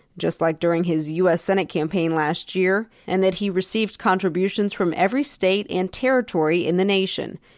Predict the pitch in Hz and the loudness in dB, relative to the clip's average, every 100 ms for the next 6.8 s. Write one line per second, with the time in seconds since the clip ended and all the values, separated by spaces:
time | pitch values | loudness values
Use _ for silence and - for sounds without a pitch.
0 | _ _ 214 202 214 185 190 190 196 185 | _ _ 0 2 0 2 2 4 4 2
1 | 175 180 175 180 180 190 - 190 180 165 | 2 2 2 2 2 2 2 0 2 0
2 | 165 180 196 180 175 175 180 185 - 160 | 2 4 4 2 2 0 2 2 2 -2
3 | 165 - - - 180 165 180 170 180 175 | -2 -4 -4 -2 0 2 2 4 4 4
4 | 165 165 175 190 202 - - 180 170 165 | 4 4 4 2 0 -2 0 0 2 0
5 | - 214 240 190 151 151 147 151 - 151 | 2 4 4 2 0 2 0 -2 -4 -2
6 | 156 156 160 151 - 156 - | -2 -4 -4 -6 -6 -10 -10